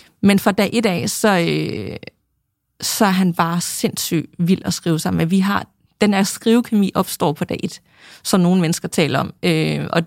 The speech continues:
og det findes, men i det her tilfælde tror jeg også, det findes, fordi at han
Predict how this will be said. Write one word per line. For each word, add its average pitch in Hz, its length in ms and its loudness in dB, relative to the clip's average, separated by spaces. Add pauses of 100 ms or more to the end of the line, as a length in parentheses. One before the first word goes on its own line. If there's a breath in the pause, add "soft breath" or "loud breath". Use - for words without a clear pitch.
(120)
og 180 100 0
det 185 100 2
findes, 247 520 2
men 185 200 2
i 175 60 -2
det 208 120 2
her 190 80 2
tilfælde 190 420 0
tror 180 140 -2
jeg - 20 4
også, 160 120 0
det 170 80 -4
findes, 165 340 0
fordi 143 240 -4
at - 320 -10 (800)
han 175 340 2